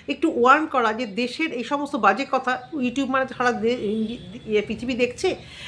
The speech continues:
দেশের কিছু খারাপ জিনিস এই যে দুনিয়াতে ছড়িয়ে ফেলা। ট্রেনে এই যে অভব্য আচরণ, জানো, ইন্ডিয়ান রেলওয়ের সঙ্গে আমি ওতপ্রোতভাবে কোনো না কোনোভাবে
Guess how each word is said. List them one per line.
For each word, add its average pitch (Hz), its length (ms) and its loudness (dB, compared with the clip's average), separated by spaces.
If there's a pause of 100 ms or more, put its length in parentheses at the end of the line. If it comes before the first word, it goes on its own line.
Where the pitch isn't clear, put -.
(140)
দেশের 359 320 4
কিছু 330 180 0
খারাপ 247 360 2
জিনিস 262 380 0
এই 240 140 0
যে 269 100 0
দুনিয়াতে 247 680 0
ছড়িয়ে 196 320 2
ফেলা। - 300 -10 (400)
ট্রেনে 339 320 6
এই 370 80 6
যে 330 80 4
অভব্য 269 400 4
আচরণ, 269 520 4
জানো, 262 360 2 (100)
ইন্ডিয়ান 269 420 2
রেলওয়ের 269 280 4
সঙ্গে 269 280 -2
আমি 262 360 -2
ওতপ্রোতভাবে 262 680 0
কোনো 285 240 -2
না 294 100 2
কোনোভাবে 294 380 -2